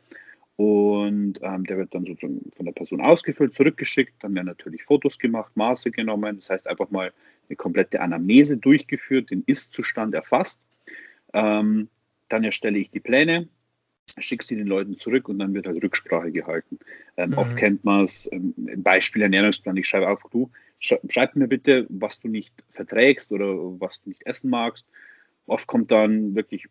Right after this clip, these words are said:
Speaker 1: gar nichts zurück und dann so im Nachhinein so, "Oh ja, ey,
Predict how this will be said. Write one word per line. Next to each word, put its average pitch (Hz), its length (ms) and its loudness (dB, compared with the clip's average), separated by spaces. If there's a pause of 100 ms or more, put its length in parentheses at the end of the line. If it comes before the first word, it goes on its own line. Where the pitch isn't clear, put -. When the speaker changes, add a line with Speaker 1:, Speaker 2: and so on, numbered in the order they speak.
(140)
Speaker 1:
gar 98 200 2
nichts 143 220 2
zurück 143 260 -2
und 110 160 -6
dann 107 220 0
so 113 140 -4
im 107 100 -2
Nachhinein 104 300 -4
so, 110 140 -8 (440)
"Oh - 140 -6 (120)
ja, - 160 -8
ey, 107 300 -6